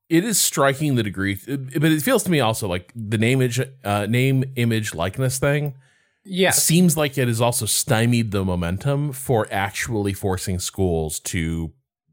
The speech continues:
Speaker 1: you know, pay their athletes.
Speaker 2: Yeah, it's, it's sort of like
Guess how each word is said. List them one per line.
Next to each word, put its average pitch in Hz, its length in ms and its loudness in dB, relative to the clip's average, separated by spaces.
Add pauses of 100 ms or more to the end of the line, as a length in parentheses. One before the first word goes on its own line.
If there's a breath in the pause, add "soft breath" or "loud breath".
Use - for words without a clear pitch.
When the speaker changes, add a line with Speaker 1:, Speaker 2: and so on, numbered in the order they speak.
Speaker 1:
you 107 140 -4
know, 85 140 -2
pay 101 240 -4
their 87 160 0
athletes. 82 560 -6 (760 loud breath)
Speaker 2:
Yeah, 208 280 4
it's, 214 280 2
it's 208 260 -2
sort 294 220 4
of - 80 -2
like 247 340 2